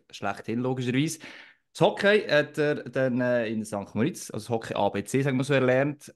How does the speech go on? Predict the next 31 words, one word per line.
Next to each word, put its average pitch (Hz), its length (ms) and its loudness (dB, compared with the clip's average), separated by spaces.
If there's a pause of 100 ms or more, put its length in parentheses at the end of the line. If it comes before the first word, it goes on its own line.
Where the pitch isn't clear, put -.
Ähm, 117 580 4
dauerhaft 160 440 2
auf 139 120 -10
der 131 120 -6
höchsten 143 240 -4
Stufe 143 380 -8
hat's 123 240 -4
dann 117 160 -2
nicht 151 240 -4
ganz 135 260 -4
gelangt, 135 300 -2
immerhin 123 260 -4
dreizehn 139 280 -6
Spiele 131 200 -4
in 123 60 -2
der 120 80 0
Nazi 110 320 -2
A. 165 260 2 (320)
Damals 127 380 0
noch 135 60 -2
Nazi 123 280 -4
A 120 160 -2
hat 113 140 -6
sie 117 100 -14
geheissen 143 380 -4
tatsächlich, 135 640 0
bei 120 100 -6
mir 110 160 -2
H 107 140 -2
C - 120 -8
Kloten. 165 540 0